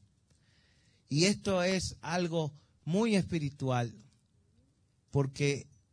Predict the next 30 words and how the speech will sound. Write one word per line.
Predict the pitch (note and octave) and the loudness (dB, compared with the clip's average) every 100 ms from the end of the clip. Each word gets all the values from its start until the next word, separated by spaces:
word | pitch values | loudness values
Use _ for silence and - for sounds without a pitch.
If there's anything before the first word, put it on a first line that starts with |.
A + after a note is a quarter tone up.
| _ _ _ _ C3 | _ _ _ _ 0
aún | D3 F3 G#3 G3 | 2 2 -2 -4
no | F#3+ | -4
se | G3 | -4
trata | D#3+ F#3+ F#3+ F3 | -6 -6 -6 -6
de | D#3+ D#3 | -4 -6
crear | - D#3+ D3 E3+ G#3+ A#3 | -6 -4 -2 0 0 0
algo | G#3+ G3 F3+ E3 - - | -2 -4 -4 -6 -8 -4
que | D3+ | -2
sea | - D3+ D3 | 0 -2 -2
tan | E3+ A3+ | -2 -2
humano, | A#3+ G3+ E3 D3+ D3 C#3+ - _ _ _ _ | -2 0 2 2 -2 -4 -10 _ _ _ _
que | C3 C#3 | -4 -2
se | - B2+ | 0 -2
adapte | C3+ F#3 A3 - D#3+ D3+ D#3+ _ _ _ _ _ _ - | 0 0 0 -4 -4 -4 -4 _ _ _ _ _ _ -4
a, | B2+ B2 A#2+ - C3 B2+ A#2+ - | 0 0 0 -4 -2 0 -2 -6
a, | - | -4
a | C#3+ | -2
nuestra | D#3 E3 E3+ E3 | 0 -2 -2 -2
humanidad | D#3+ E3 F3+ D#3+ D3+ C3+ C3+ _ _ _ _ _ _ _ - | -2 0 0 2 2 0 -8 _ _ _ _ _ _ _ -2
para | C#3 C#3 | 0 2
que | C#3+ | 0
nosotros | C3+ C3 D3+ E3 D3+ | 0 0 0 0 -2
podamos | D3 C#3+ D#3 C#3+ | -2 -2 0 0
animarnos. | C#3 B2 A#2+ A#2+ B2+ | 0 0 -2 -4 -4
No | E3 | -2
es, | F#3+ - | -4 -6
no | F3 F3+ | -6 -2
se | G3 | -2
trata | E3 F3+ F#3 F3 D#3+ | -2 -2 0 0 0
de, | D3 C3 | 0 -2